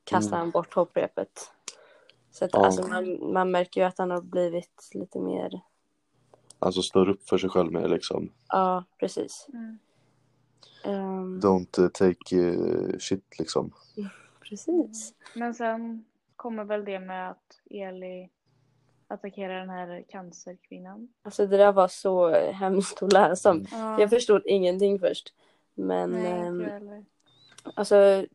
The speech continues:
Speaker 1: hon går ju in hos tanten och så hon frågar ju typ, hon frågar ju typ
Speaker 3: Mm.
Speaker 1: två gånger ifall hon får komma in. Som
Speaker 2: Oh.
Speaker 1: vampyrer måste göra.
Speaker 2: Mm.
Speaker 3: Mm.
Speaker 1: Och sen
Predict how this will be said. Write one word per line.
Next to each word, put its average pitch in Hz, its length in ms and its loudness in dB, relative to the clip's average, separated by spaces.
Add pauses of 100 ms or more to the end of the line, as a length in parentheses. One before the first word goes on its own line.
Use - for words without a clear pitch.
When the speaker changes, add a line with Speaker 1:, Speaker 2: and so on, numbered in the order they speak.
(260)
Speaker 1:
hon 202 200 -2
går 196 120 2
ju 202 100 4
in 208 300 2
hos 202 160 2
tanten 196 540 -2
och 185 100 -6
så 180 280 -6
hon 190 140 -6
frågar 180 400 0
ju 185 100 -4
typ, - 260 -4 (1300)
hon 196 100 -10
frågar 185 260 2
ju 190 60 0
typ 185 120 0
Speaker 3:
Mm. 214 100 -10
Speaker 1:
två 175 280 6
gånger 175 320 2
ifall 180 240 -2
hon 180 100 -2
får 175 300 -2
komma 175 280 -6
in. - 180 -8 (540)
Som - 220 0
Speaker 2:
Oh. 113 300 4 (440)
Speaker 1:
vampyrer 175 460 0
måste 175 280 -8
göra. 190 240 -4 (560)
Speaker 2:
Mm. 104 280 -6
Speaker 3:
Mm. 220 240 -12 (500)
Speaker 1:
Och 202 100 -16
sen 196 360 -2